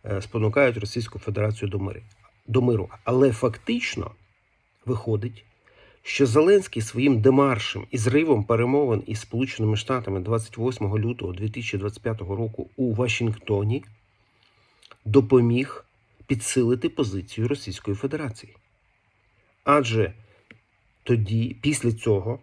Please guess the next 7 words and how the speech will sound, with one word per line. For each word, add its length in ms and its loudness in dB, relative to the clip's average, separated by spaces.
фактично 840 -2
Україна 640 2
почала 480 2
здавати 560 -2
свій 280 -4
Курський 480 -2
плацдарм. 640 0